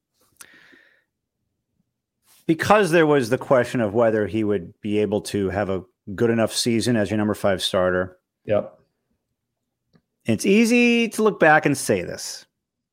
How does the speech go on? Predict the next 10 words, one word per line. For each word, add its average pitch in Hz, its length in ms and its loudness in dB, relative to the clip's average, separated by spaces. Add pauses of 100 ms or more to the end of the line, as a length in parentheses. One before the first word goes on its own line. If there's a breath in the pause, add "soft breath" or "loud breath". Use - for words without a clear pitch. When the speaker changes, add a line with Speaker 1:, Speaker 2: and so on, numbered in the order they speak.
(720)
Speaker 1:
but 104 360 0 (560)
boy, 135 240 4
it 110 80 2
would 135 120 2
have 131 40 2
been 113 180 0
nice 110 380 -2
if 104 140 -8
they 113 120 -4
just 101 260 -8